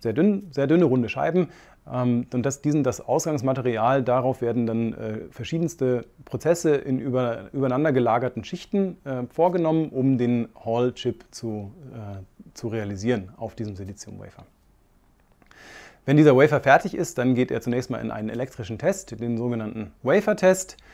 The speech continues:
von dort aus ins Assembly. Auf jedem Wafer befinden sich, äh, am Ende viele, viele tausend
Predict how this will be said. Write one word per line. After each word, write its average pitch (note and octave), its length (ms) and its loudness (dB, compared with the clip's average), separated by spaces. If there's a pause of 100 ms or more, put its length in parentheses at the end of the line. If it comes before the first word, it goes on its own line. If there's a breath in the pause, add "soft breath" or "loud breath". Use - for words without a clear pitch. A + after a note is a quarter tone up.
(240 soft breath)
von A#2+ 200 -4
dort A2+ 260 6
aus C#3 380 2
ins C3+ 220 -4
Assembly. A2 480 -6 (220)
Auf A#2+ 160 -6
jedem A3 380 6 (220)
Wafer C3+ 480 4 (120)
befinden D#3+ 400 0
sich, C3+ 400 0 (220)
äh, - 60 -10
am C#3 420 -2
Ende D3 440 6
viele, F3+ 280 0
viele C#3+ 240 0
tausend E3+ 680 2